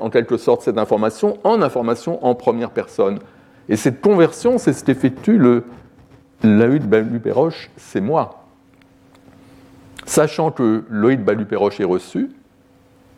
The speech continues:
et sachant que Loïc Baluperoche, c'est moi, je, si je suis Loïc Baluperoche, peux conclure, je suis reçu.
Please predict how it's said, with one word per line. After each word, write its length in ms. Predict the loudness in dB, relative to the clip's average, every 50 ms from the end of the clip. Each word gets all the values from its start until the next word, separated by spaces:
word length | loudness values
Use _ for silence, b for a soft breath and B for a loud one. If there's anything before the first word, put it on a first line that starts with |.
| _ _ _ _ -2 2
et 160 | 4 4 4
sachant 500 | 2 0 -2 -2 -2 -2 -4 -6 -6 -6
que 140 | -4 -2 -2 -2 -2 -2
Loïc 280 | -2 0 0 0 0 0
Baluperoche, 560 | -2 -2 -2 0 -2 0 0 0 0 -2 -6
c'est 80 | -6 -4
moi, 300 | -2 0 0 0 0 -2
je, 300 | -4 0 4 4 4 4
si 180 | 2 -2 -10 -14
je 60 | -16
suis 300 | -16 -14 -12 -10 -10 -10
Loïc 220 | -10 -8 -8 -8 -4
Baluperoche, 540 | -2 -4 -4 0 -2 0 0 0 -2 -4 -2
peux 160 | 0 0 0
conclure, 480 | 0 -4 -6 -2 -2 0 2 2 0 B B B B B B
je 360 | -4 0 2 4 4 4 2
suis 160 | -2 -6 -4
reçu. 320 | -4 -4 -4 -6 -14 -20